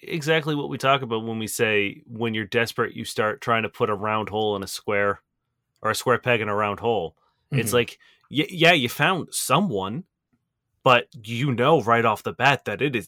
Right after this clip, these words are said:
Speaker 1: that's not the fit you're looking for.
Speaker 2: Yeah.
Speaker 1: But, like, eh, you could get it through, you know, with, with a hammer or a, a, enough, you know, force. Yeah, you,
Speaker 2: She's,
Speaker 1: you
Speaker 2: she's
Speaker 1: get
Speaker 2: trying to
Speaker 1: through
Speaker 2: put
Speaker 1: there.
Speaker 2: the, like, the long, flat, skinny rectangle through the sphere.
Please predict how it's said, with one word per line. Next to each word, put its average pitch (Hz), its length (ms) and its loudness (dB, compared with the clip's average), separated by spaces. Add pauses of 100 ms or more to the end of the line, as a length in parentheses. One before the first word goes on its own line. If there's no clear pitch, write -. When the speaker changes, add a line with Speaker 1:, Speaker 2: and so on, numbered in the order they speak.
Speaker 1:
that's 156 300 2
not 123 300 0
the 107 60 -10
fit - 280 0
you're 92 160 -18
looking 110 340 -4
for. 87 360 -12 (260)
Speaker 2:
Yeah. 110 160 -6
Speaker 1:
But, 127 160 0
like, 120 260 -2
eh, 127 200 -6
you 131 180 -4
could 202 240 6
get 139 160 4
it 104 60 -10
through, 214 240 2 (340)
you 131 80 0
know, 147 240 4
with, 131 180 2
with 139 140 -2
a 107 80 2
hammer 143 380 0 (260)
or 123 160 4
a, 107 300 0
a, 127 80 -4
enough, 135 320 -2
you 131 80 0
know, 120 180 0
force. 165 680 -2
Yeah, 233 160 0
you, 277 200 -2
Speaker 2:
She's, - 240 -2 (360)
Speaker 1:
you 320 80 -2
Speaker 2:
she's - 160 2
Speaker 1:
get 147 80 0
Speaker 2:
trying 147 180 6
to 131 60 6
Speaker 1:
through 123 220 2
Speaker 2:
put - 20 -6
Speaker 1:
there. 123 160 4
Speaker 2:
the, 117 60 -2
like, 107 280 -4
the 120 160 0
long, 113 600 0
flat, 120 500 -2
skinny 113 340 -4
rectangle 117 640 0
through 120 220 -4
the 104 100 -6
sphere. 127 540 -2